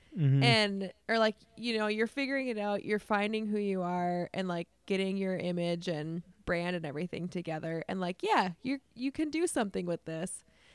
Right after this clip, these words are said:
Speaker 2: And then I agree, like, when they get Travis <laughs> is
Speaker 1: Mm-hmm.
Speaker 2: when it's like, "Oh," <laughs> like, yeah, we have part, li-, yeah. I, what, yeah,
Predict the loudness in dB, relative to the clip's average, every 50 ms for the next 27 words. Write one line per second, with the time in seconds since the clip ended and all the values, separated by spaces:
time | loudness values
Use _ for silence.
0 | _ _ _ -2 2 2 2 4 4 2 2 4 2 2 0 -2 -4 2 2 4
1 | 4 4 2 2 0 0 2 2 2 2 0 0 0 0 0 0 0 2 0 0
2 | -2 -2 0 2 4 4 2 0 _ -8 0 2 4 4 4 2 2 2 2 2
3 | 2 0 -4 -4 -4 -4 -4 -4 -4 2 2 2 4 4 2 2 2 0 -6 -6
4 | -6 _ _ -20 -20 -20 -20 -20 -18 -12 -2 2 4 6 6 8 8 6 6 4
5 | 2 0 -4 -4 -2 0 2 4 4 2 2 -2 -6 -20 -20 -20 -20 -20 -12 _
6 | 6 10 12 12 12 12 12 10 8 6 4 2 2 -2 -4 _ -8 -6 -2 -2
7 | -2 -2 _ _ -20 _ _ _ _ _ _ _ -6 -2 -2 -2 -2 -2 -6 -10
8 | _ _ _ _ _ _ _ _ _ _ _ _ _ _ -6 -4 -2 0 -2 -2
9 | -4 -6 -14 _ _ _ _ -8 -2 0 2 0 0 -2 -6 -8 -8 -8 _ -4
10 | -2 -2 -2 -2 -4 -8 _ _ _ _ _ _ _ _ _ _ _ _ _ _
11 | _ _ _ -20 -20 -16 -6 0 2 2 2 2 _ _ -12 -4 2 2 4 4
12 | 2 0 _ _ -12 -6 -2 -2 -2 -2